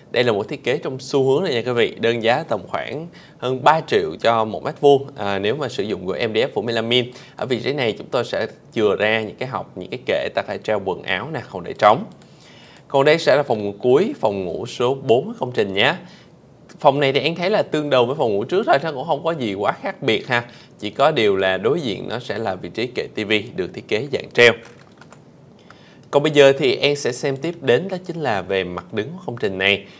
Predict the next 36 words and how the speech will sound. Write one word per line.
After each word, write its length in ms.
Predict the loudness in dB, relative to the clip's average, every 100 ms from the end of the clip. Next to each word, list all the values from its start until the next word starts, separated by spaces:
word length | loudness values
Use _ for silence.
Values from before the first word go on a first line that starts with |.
| -14 -4
Quý 60 |
vị 180 | -2 0
thấy 200 | 0 -2
ở 80 | 0
đây 180 | 2 0
nè, 120 | -2
có 180 | -2 -2
song 180 | -4 -2
không 200 | -4 -2
định 220 | -6 -6
mái 160 | -6 -6
là 100 | -4
mười 240 | -2 -2
mét, 280 | 0 -2 -4 -14 -18 -2
sàn 420 | 4 4 4 0
tầng 140 | -2
một, 180 | -2 -2
sàn 180 | -4 -6
tầng 80 | -4
hai 140 | -4
là 80 | 0
ba 220 | 2 0
phẩy 80 | 0
chín 240 | -10 -6
mét, 180 | -6 -6
sàn 160 | -8 -8
tầng 100 | -4
hai, 160 | -4
sàn 240 | -4 -8 -8
mái 180 | -10
sẽ 160 | -8 -4
là 100 | -2
ba 200 | 0 0
phẩy 180 | -2 -6
sáu 200 | -2 -2
mét. 260 | 0 -2